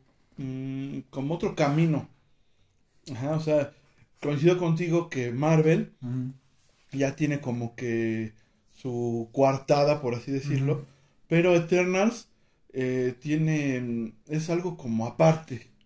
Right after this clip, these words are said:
Speaker 1: No sé, no sé si me explico.
Speaker 2: Ujú.
Speaker 1: O sea, eh, tiene una buena historia, este, nuevos personajes, completamente. Eso, por decir, cuando salió Guardianes de la Galaxia,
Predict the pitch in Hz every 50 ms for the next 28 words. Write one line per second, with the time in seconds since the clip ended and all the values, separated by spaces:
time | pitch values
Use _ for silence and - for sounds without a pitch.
0 | _ - 127 139 143 160 156 151 139 143 139 143 147 156 156 - _ _ _ -
1 | 127 120 117 113 - - 127 135 135 - - - - - - - - 165 147 170
2 | 165 151 120 117 - 147 139 139 135 127 127 - - _ _ _ _ _ _ _
3 | _ _ _ _ _ - - 143 139 139 135 135 - 175 180 175 165 147 143 156
4 | 156 156 139 135 - - 156 156 156 160 156 156 156 151 147 147 147 147 - -
5 | _ _ _ _ _ _ - 120 120 117 113 - - - - 127 123 120 120 120
6 | 117 131 151 156 143 131 - - 120 110 110 123 117 131 143 151 156 156 160 147
7 | 139 135 135 135 - - - - 127 131 143 147 147 147 139 139 143 143 - 160
8 | 156 175 180 160 160 - - _ _ _ - 147 135 117 156 165 156 156 147 139
9 | 131 - 135 131 143 156 160 160 160 160 165 165 156 156 131 123 127 131 135 143
10 | 135 - - - 185 214 214